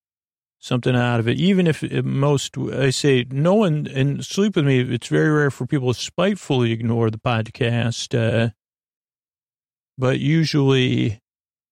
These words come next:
uh, you know, they do, the idea of the show is you could ignore it if you need to. A little different than the key to the end of r-, to the right of end.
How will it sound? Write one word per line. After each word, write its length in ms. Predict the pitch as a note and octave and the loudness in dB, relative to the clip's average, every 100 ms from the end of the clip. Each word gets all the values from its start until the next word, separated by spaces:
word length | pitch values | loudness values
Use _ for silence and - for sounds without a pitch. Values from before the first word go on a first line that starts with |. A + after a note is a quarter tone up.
| _ _ - | _ _ -2
uh, 680 | A#2+ A2+ A2 A2+ A#2 A#2 A#2 | 0 2 2 0 0 0 0
you 140 | C3 | 0
know, 140 | D3 A2+ | 0 0
they 180 | B2 A#2+ | 0 0
do, 360 | A#2 C3 B2 | 0 2 0
the 380 | - C3 B2 A#2+ | -2 -4 0 2
idea 300 | B2 A#2+ C3 | 2 2 2
of 60 | A#2+ | 2
the 80 | |
show 160 | - C3 | 2 0
is 160 | A2+ B2+ | 0 -4
you 80 | - | -2
could 220 | E3+ D#3 | 0 2
ignore 460 | A#2 - A2 A2+ A2+ | 0 0 0 2 0
it 40 | |
if 140 | A2 | -2
you 80 | A#2+ | -2
need 380 | B2 C3 C#3+ C3 - | 0 0 0 -2 -4
to. 500 | A#2+ A2+ B2 A#2 A2 _ _ _ _ _ _ | -2 -2 -2 -4 -6 _ _ _ _ _ _
A 40 | C#3+ | -2
little 240 | F3+ F#3 | 2 2
different 400 | E3+ - D3+ C3 | 2 0 -2 0
than 120 | C3+ | 0
the 100 | A#2+ | 0
key 600 | - - E3 D#3 C#3+ B2+ - | 0 -2 0 0 0 -4 -4
to 120 | D3 | 0
the 160 | A#2+ B2+ | 2 2
end 220 | C3 B2+ | 2 0
of 180 | A2 B2 | -2 0
r-, 240 | B2 C3+ - | 0 -2 -4
to 100 | C3 | -2
the 80 | |
right 260 | A#2+ C3 B2+ | 2 2 2
of 120 | A2+ | 0
end. 720 | B2 C#3 B2 G#2+ A2 A2+ G#2+ | 0 2 0 -2 -4 -4 -6